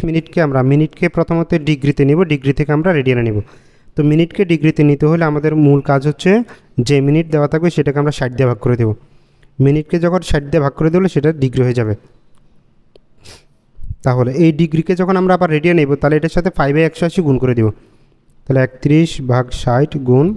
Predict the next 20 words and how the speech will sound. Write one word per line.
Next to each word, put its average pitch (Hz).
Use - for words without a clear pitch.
পাই 123
বাই 135
একশো 165
আশি। -
তাহলে 139
আমরা 135
কী 143
পাচ্ছি -
এখানে 131
দেখো, 151
একত্রিশ 160
দিয়ে 165
একশো -
আশি 151
ভাগ 135
যায় 139
কিনা 135
একটু, 123
একটু -
দেখি, 170